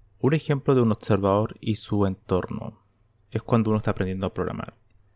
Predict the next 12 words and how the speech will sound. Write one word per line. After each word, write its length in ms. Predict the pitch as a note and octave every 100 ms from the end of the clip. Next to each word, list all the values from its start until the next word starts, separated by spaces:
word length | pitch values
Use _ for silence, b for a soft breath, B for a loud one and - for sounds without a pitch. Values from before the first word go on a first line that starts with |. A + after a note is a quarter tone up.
| _ _
Cuando 160 | - F#2
yo 40 |
estoy 220 | F#2+ A#2
frente 420 | G#2+ - A#2+ - A2
a 20 |
un 140 | G#2
I 100 | A2+
D 100 | G2
E, 140 | G2 A#2 _ _ _ _ _
estoy 160 | - F#2+
escribiendo 400 | - G2 F#2 -
código 560 | A2+ F#2+ F#2+ F#2+ G#2+